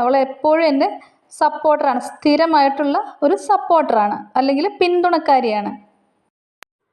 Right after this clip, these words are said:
ലാസ്റ്റ് വൺ, എൻകറേജ്, അതായത് പ്രോത്സാഹിപ്പിക്കുക. His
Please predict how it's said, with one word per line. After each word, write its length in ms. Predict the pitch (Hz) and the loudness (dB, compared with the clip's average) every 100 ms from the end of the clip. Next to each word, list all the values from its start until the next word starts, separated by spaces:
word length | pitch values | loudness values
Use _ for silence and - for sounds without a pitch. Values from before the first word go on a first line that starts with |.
| _ _ _ _ _ _ _ 302 | _ _ _ _ _ _ _ -2
ലാസ്റ്റ് 420 | 294 294 311 349 339 | 0 0 -2 -2 0
വൺ, 140 | 302 - - - | 0 -4 -6 0
എൻകറേജ്, 720 | 302 330 311 302 262 220 190 - - _ _ _ - | 0 0 0 2 2 0 -4 -12 -16 _ _ _ -4
അതായത് 340 | 240 285 302 349 - - | 0 2 2 -2 -6 -4
പ്രോത്സാഹിപ്പിക്കുക. 1080 | 320 311 330 320 349 320 285 254 233 233 226 269 - - - _ _ _ _ _ - | 0 2 0 -2 -2 0 -4 -6 -4 0 0 0 -2 -8 -18 _ _ _ _ _ -4
His 220 | 381 403 | -2 -2